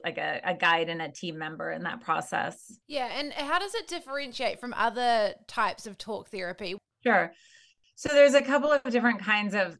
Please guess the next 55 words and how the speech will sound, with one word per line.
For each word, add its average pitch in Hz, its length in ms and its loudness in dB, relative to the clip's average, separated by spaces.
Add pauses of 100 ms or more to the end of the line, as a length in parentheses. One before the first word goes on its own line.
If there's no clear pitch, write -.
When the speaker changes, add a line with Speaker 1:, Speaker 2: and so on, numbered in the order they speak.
Speaker 1:
of 185 200 -2
therapy, 175 640 0
and 180 280 -4 (180)
any 226 260 2
kind 226 220 -2
of 180 80 -4
cognitive 190 460 0
behavioral 185 520 -4
therapy 254 420 0
is 196 220 -6
very 196 460 4
much 170 500 -4
about 175 600 0 (160)
change, 214 460 -4
you 208 180 -6
know, 175 80 -4
challenging 202 560 -4
your 160 100 0
thinking. 147 640 -8
And 202 140 2
so, 190 400 6 (480)
you 208 60 -2
know, 214 60 6
I 214 100 4
like 247 220 6
to 285 120 0
picture 220 400 2
it 185 100 6
like 180 180 0
we 202 120 0
have 190 240 0
a 185 60 4
little, 185 600 2
like 185 220 -2
a 151 320 -4 (240)
ticker 240 300 0
tape 170 360 -2
going 202 320 0
on 185 100 0
the 180 80 2
bottom 180 380 4
of 160 160 -6
the 180 120 -4
screen 190 600 -6
of 180 200 -2
our 170 160 2
mind 170 520 -2
in 202 120 -2
the 196 80 -4
same 196 260 -4
way 180 260 0
that 165 200 2
if 165 120 -6
you're 175 120 -4
watching 160 580 -6